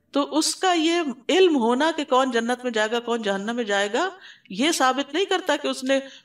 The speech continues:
कुछ लोगों पे जुल्म करके उनको जहन्नम में ही फेंकना है। उसने सबको आज़ादी दी, इख्तियार दिया, हिदायत का रास्ता बताया,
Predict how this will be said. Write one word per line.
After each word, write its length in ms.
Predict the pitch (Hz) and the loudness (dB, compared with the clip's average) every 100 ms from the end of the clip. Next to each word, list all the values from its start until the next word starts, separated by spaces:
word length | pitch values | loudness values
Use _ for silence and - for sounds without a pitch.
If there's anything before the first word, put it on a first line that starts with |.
| - | 0
कुछ 180 | 269 240 | 0 4
लोगों 240 | 247 240 | 2 4
पे 120 | 240 | 2
जुल्म 260 | 202 240 233 | 4 2 4
करके 280 | 240 233 226 | 0 2 -2
उनको 200 | 220 214 | -2 -2
जहन्नम 360 | 196 202 220 | 0 0 0
में 80 | 220 | -2
ही 40 | |
फेंकना 360 | 214 185 180 170 | -2 -4 -2 -4
है। 140 | 156 - _ _ _ _ _ | -6 -12 _ _ _ _ _
उसने 320 | 240 240 269 294 | -6 -4 -4 -2
सबको 360 | - 339 339 | -2 -2 2
आज़ादी 500 | 349 269 220 202 208 | 4 4 2 2 -2
दी, 160 | 190 196 | -4 -6
इख्तियार 420 | 196 214 208 220 | -4 0 2 2
दिया, 240 | 185 196 196 | -2 -2 -2
हिदायत 400 | 185 185 208 208 | 0 0 0 0
का 80 | |
रास्ता 300 | 208 180 185 208 | 0 0 0 -2
बताया, 380 | 196 180 202 | 0 0 -2